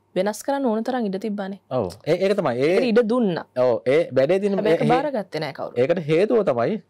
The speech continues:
Speaker 2: මම ඔය කියන පාලක පන්තියත් එක්ක එකතු වෙලා ඉන්නේ ඒ දැක්මක් නැති දූෂිත පන්තියක්. අර දක්ෂයෝ ටික ඉන්නවා පැත්තක. මට නම් වශයෙන් වුණත් මම අන්තිමට දන්න මිනිස්සු මට කියත හැකි. ඔය වියත් පක් ගත්තා දක්ෂ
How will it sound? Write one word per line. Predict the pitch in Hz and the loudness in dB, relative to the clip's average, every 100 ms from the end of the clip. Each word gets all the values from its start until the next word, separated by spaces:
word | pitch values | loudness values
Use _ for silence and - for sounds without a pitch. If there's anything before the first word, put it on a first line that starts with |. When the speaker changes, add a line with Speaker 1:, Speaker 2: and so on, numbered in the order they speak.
| _ | _
Speaker 2:
මම | - 127 | -6 -4
ඔය | 143 147 | -2 -2
කියන | 147 156 240 165 _ _ _ _ | -2 -2 -4 -8 _ _ _ _
පාලක | - 117 107 123 139 | -4 0 2 2 0
පන්තියත් | 143 139 143 143 | -2 0 -2 0
එක්ක | 139 | -4
එකතු | 127 131 | -2 -2
වෙලා | 135 135 | 0 0
ඉන්නේ | 147 180 233 180 _ _ _ _ | 0 -2 -4 -8 _ _ _ _
ඒ | 117 131 | 0 2
දැක්මක් | 165 196 196 208 202 196 | 4 0 0 0 0 2
නැති | 190 214 | 0 2
දූෂිත | 208 202 214 208 | 2 2 0 0
පන්තියක්. | 214 208 85 _ _ _ _ _ _ _ _ _ _ | -2 -4 -8 _ _ _ _ _ _ _ _ _ _
අර | 127 | -2
දක්ෂයෝ | 147 127 - 202 | 2 0 2 2
ටික | 202 226 | 2 2
ඉන්නවා | 220 233 | 2 4
පැත්තක. | 233 226 180 95 - _ _ _ _ _ _ | 2 2 -2 -4 -16 _ _ _ _ _ _
මට | 117 | -4
නම් | 139 123 139 | 0 0 2
වශයෙන් | 165 190 | 2 2
වුණත් | 190 196 | 2 0
මම | 185 185 | 2 2
අන්තිමට | 185 180 196 | 2 0 0
දන්න | 170 170 180 | 2 0 0
මිනිස්සු | 190 196 | -2 0
මට | 190 190 | 0 2
කියත | 202 | 0
හැකි. | 240 95 98 _ _ _ _ | 0 -2 -6 _ _ _ _
ඔය | - 117 120 117 113 _ - | 0 2 4 0 -4 _ -4
වියත් | 117 123 123 | 0 0 2
පක් | 139 139 | -2 2
ගත්තා | 147 160 | 0 0
දක්ෂ | 180 160 - | 0 0 0